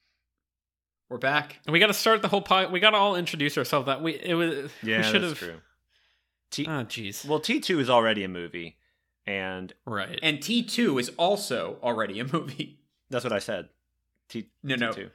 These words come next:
Speaker 1: Terminator two and Trainspotting two
Speaker 3: Oh, that's
Speaker 1: are both
Speaker 3: right.
Speaker 1: T two.
Speaker 3: That's right. Okay. And A two is, uh, like, A twenty-four.
Speaker 2: So I could be like T two three?
Speaker 3: Yeah, which is probably a droid, um,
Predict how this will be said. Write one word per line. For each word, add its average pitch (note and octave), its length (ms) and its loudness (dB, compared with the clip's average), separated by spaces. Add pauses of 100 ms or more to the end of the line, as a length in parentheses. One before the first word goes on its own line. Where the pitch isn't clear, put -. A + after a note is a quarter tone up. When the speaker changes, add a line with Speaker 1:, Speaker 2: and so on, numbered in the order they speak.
(180)
Speaker 1:
Terminator D3 500 2
two D3 220 -2
and B2 260 -2
Trainspotting B2+ 680 -4
two - 160 0
Speaker 3:
Oh, F3 140 6 (120)
that's C3+ 260 6
Speaker 1:
are - 20 -4
both C#3 100 4
Speaker 3:
right. D3+ 420 4
Speaker 1:
T E3+ 260 0
two. - 200 0
Speaker 3:
That's C3+ 320 4
right. A#2 580 -4
Okay. A2 480 -6
And A#2 140 -8
A F#3 200 -2
two A#2+ 440 0
is, A2+ 280 -6
uh, G#2+ 500 -6
like, G#2+ 180 -6
A A2 100 -8
twenty-four. G#2+ 640 -8 (120)
Speaker 2:
So D#3 400 2 (240)
I D3 80 6
could C#3+ 140 -6
be C#3+ 100 0
like B2+ 180 0 (240)
T C#3 180 -2
two A#2 200 -6
three? C#3 280 -6 (920)
Speaker 3:
Yeah, F#3 360 4
which C3 140 0
is A#2+ 80 -10
probably G#4 440 2
a G#4 60 4
droid, G#4+ 460 0 (640)
um, E3+ 600 -6